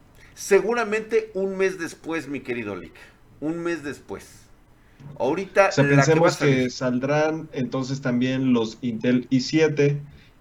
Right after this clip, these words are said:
Speaker 2: Intel i nueve y a lo mejor el Intel i cinco, que es para overclock, porque si no, pues qué sentido tiene, ¿no?
Speaker 1: Exactamente, ¿no? O sea, ya sabes cómo son estos cabrones, eh,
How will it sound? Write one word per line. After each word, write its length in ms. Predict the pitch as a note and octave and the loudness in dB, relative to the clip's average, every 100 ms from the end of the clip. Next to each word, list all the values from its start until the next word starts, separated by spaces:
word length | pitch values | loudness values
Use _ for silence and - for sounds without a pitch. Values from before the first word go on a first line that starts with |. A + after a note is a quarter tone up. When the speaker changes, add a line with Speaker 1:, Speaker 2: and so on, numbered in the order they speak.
| - | -12
Speaker 2:
Intel 680 | G#2+ G#2 A#2+ A#2 A#2+ A#2+ - | -10 -8 -2 0 2 0 2
i 140 | B2+ | 4
nueve 580 | C3+ D#3+ D#3 C#3+ D3+ - | 6 4 6 4 2 0
y 120 | B2 A#2+ | -2 -2
a 60 | |
lo 120 | A2+ | -2
mejor 320 | A2 G#2+ B2+ B2+ | -4 0 0 2
el 160 | A#2+ | 0
Intel 560 | A2+ G#2+ B2 B2 B2 B2 | -2 -4 -2 0 0 0
i 140 | B2+ | -2
cinco, 460 | A#2+ C#3 C3+ C3+ B2+ | 0 0 0 0 -4
que 160 | G#2+ G#2+ | -2 -4
es 100 | - | -2
para 240 | A#2 G#2 | -2 -2
overclock, 580 | G2 G2 - C3 A#2+ - | -2 -6 -2 -2 -2 -8
porque 240 | A#2+ G2+ G2 | -10 -8 -8
si 120 | G#2+ | -8
no, 140 | G#2+ | -8
pues 140 | - - | -10 -10
qué 100 | G#2+ | -8
sentido 380 | - F#2+ F#2+ F#2 | -8 -10 -8 -6
tiene, 240 | A2 F#2+ | -6 -6
¿no? 80 | A2 C#3+ | -8 -6
Speaker 1:
Exactamente, 1000 | E3+ D#3 D3 D3+ D3 C#3 A#2+ G#2+ F#2 G#2 | -2 -2 2 0 0 -2 0 -2 -4 -6
¿no? 240 | C3+ F#3+ F#3 | -6 -6 -6
O 100 | G3+ | -2
sea, 140 | C4 | -2
ya 220 | C4 C#4 | 0 0
sabes 320 | - F3 D3+ - | 2 0 -2 -6
cómo 240 | D3 B2 | -8 -8
son 240 | A#2 A#2 | -6 -6
estos 380 | A2+ A2 F#2+ - - | -8 -10 -14 -14 -10
cabrones, 720 | F2 E2+ E2+ E2 D#2 - | -8 -6 -8 -10 -14 -18
eh, 60 | - | -20